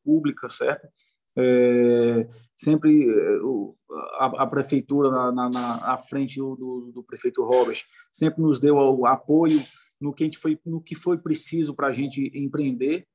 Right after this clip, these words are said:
certo? Aqui no, no, no Mulungu. E a gente foi fortalecendo, dando ideias,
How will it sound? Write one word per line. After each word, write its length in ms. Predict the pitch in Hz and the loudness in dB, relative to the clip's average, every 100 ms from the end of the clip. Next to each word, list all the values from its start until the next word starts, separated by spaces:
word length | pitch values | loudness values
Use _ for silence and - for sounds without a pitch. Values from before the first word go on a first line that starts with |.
| _ | _
certo? 380 | - 127 143 135 | -6 -6 -6 -8
Aqui 120 | 131 | -4
no, 220 | 131 123 | -4 -2
no, 100 | 127 | -4
no 140 | 127 | -4
Mulungu. 540 | 131 131 127 131 170 185 - - _ - | -4 -4 -4 -2 -4 -6 -14 -20 _ -4
E 220 | 285 330 | -2 0
a 100 | 294 | 0
gente 200 | 269 - | 0 -2
foi 160 | 330 | -4
fortalecendo, 880 | - 254 254 254 233 - 233 240 220 | -2 -2 0 -2 -4 -6 -10 -10 -6
dando 280 | 180 202 208 | -4 -4 -8
ideias, 640 | 202 165 190 202 202 196 | -12 -8 -6 -2 -4 -4